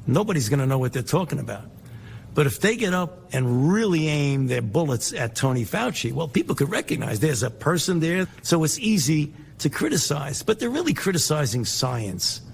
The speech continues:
because I represent science. That's dangerous. To me, that's more dangerous than the slings and the arrows that get thrown at me. And if you damage science,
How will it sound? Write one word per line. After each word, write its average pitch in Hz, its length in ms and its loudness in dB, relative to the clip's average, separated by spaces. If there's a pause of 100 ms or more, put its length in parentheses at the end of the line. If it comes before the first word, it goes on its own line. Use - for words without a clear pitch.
(480)
because 151 320 2
I 202 120 2
represent 143 600 0
science. 120 720 0 (580)
That's 175 560 2
dangerous. 143 840 0 (140)
To 147 100 4
me, 220 300 4
that's 190 280 0
more 165 200 2
dangerous 131 720 0 (480)
than 147 160 4
the 131 100 2
slings 151 500 2
and 135 100 2
the 127 120 2
arrows 131 400 0
that 127 120 0
get 120 180 -2
thrown 131 320 2
at 117 120 -2
me. 127 480 0
And 151 140 4
if - 160 0
you 262 140 6
damage 185 580 2
science, 131 840 0